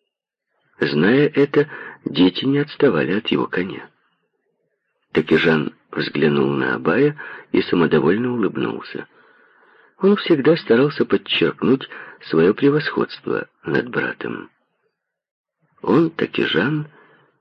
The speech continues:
уже взрослый, может охотиться с соколом. Ну что перед ним Абай? Недоросток, мальчишка.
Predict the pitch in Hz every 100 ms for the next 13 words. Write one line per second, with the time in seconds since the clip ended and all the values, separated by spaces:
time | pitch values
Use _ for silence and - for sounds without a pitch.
0 | _ - - 151 - 69 92 143 - 135
1 | 92 76 - - - - - - - -
2 | - - - - 110 131 123 120 117 113
3 | - _ _ _ _ _ _ - 113 143
4 | 127 - - 185 - 73 - 65 - -
5 | _ - - - - - - _ _ _
6 | _ _ _ _ _ _ _ _ _ _
7 | - 64 - 139 196 - - - - -
8 | _ _ _ _ - - 123 123 - -
9 | 113 - - - -